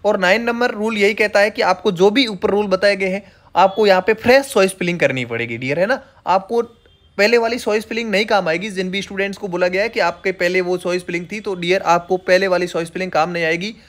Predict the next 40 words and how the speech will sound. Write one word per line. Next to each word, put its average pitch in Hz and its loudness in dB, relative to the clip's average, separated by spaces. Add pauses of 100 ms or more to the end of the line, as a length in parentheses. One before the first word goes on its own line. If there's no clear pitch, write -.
(200)
आपको 170 2
नया 170 6
पोर्टल 185 2
ओपन 180 2
होगा, 175 2 (480)
फ्रेश 208 2
चॉइस 180 4
फिलिंग 190 -6
करनी 185 2
पड़ेगी, 175 -2 (300)
ठीक 208 0
है। - 0 (180)
और 226 4
जिन 185 0
भी 254 0
स्टूडेंट्स 196 -4
को 185 4
हमारा 175 4
मेंटरशिप 190 0
प्रोग्राम 170 -4
ज्वाइन 160 0
करना 165 -2
है 160 -4 (300)
तो 165 -4
डियर 170 0
definitely 202 -2
आप 160 2
ज्वाइन 170 0
कर 175 -2
सकते 180 -6
हो। 175 -4 (160)
हमारे 190 2
गाइडेंस 175 0
के 180 -4
अंदर 165 0 (220)
आपको 165 -2
बहुत 156 0
बेहतरीन 185 -2
फैसिलिटीज़ 175 -4
मिलेगी, 165 -2